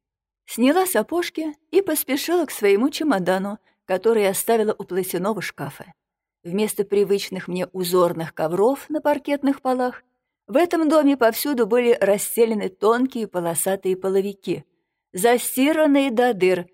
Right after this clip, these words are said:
и ничуть не задерживающие тепло. Под ними прятались скрипучие рассохшиеся доски,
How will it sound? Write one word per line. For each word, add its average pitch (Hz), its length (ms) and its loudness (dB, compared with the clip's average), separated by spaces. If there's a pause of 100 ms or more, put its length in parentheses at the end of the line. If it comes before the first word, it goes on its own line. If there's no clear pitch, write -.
(140)
и 254 140 4
ничуть 247 500 0
не 233 220 2
задерживающие 185 1000 0
тепло. 147 500 -8 (520)
Под 226 220 2
ними 226 260 2
прятались 208 540 0
скрипучие 190 760 -4
рассохшиеся 185 760 -2
доски, 160 540 -6